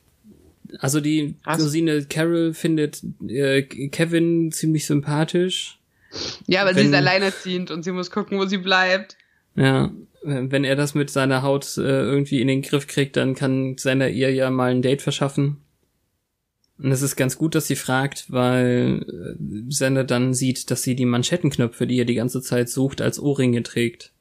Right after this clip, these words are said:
Speaker 2: <laughs>
Speaker 1: Ich hab das nie verstanden. Ich hab immer gedacht, die heißen Cufflinks, also so, so, ähm, K-, Knöpflinge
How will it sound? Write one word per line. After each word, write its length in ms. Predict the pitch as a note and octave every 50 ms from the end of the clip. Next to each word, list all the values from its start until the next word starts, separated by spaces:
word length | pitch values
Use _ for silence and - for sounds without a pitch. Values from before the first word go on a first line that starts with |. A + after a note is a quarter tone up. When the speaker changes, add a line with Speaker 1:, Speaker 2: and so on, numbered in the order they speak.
| _ _ _ _ _ _ _
Speaker 2:
<laughs> 60 | D#3 - - - G#3+ - - D#4+ - F4 D#4 E4 - F#4+ E4 G4 G4 - E4+ - - - _ _ _ _ _ _ _ _ _ _ _ _ -
Speaker 1:
Ich 160 | - C#3+ -
hab 120 | F3 F3+ F3+
das 160 | E3 D#3 -
nie 220 | D3 D3 F3 G3+
verstanden. 480 | G3+ - F#3+ - - - F#3+ E3+ C#3 B2+
Ich 140 | A#2 - -
hab 120 | D#3 -
immer 220 | D3 D#3 E3+ D#3+ D3+
gedacht, 300 | D3 D3 D3+ D3 - -
die 120 | D3 C#3
heißen 340 | C#3+ D3 C#3+ - C#3+ C3+ C#3
Cufflinks, 880 | - - D#3+ D#3 - - D3 C3+ C3 C#3 D#3+ E3+ C#3+ A#2+ - - -
also 220 | - - B2+ B2+ B2+
so, 140 | C3 - -
so, 260 | C3+ B2+ A2+ - - -
ähm, 440 | A#2 A2+ G2+ - A2 - - C#3+ - - - - - _ _ -
K-, 120 | - - - -
Knöpflinge 800 | - - - D#3 D3+ - - - C#3 C#3 C#3 C3+ C3 B2 A#2+ A#2+